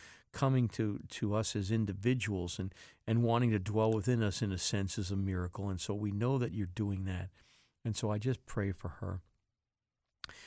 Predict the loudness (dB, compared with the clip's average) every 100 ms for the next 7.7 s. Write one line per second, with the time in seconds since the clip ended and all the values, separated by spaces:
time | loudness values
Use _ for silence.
0 | -10 2 6 6 4 2 0 2 4 4
1 | 6 4 4 0 -6 -4 -2 -2 -2 -2
2 | -2 -4 -8 _ _ _ _ 2 6 8
3 | 8 6 6 2 0 0 0 0 0 0
4 | 0 -2 -2 -4 _ _ _ _ _ 2
5 | 4 4 4 4 4 2 2 2 2 2
6 | 2 0 -2 -2 0 0 0 0 0 0
7 | 0 0 0 0 -2 -6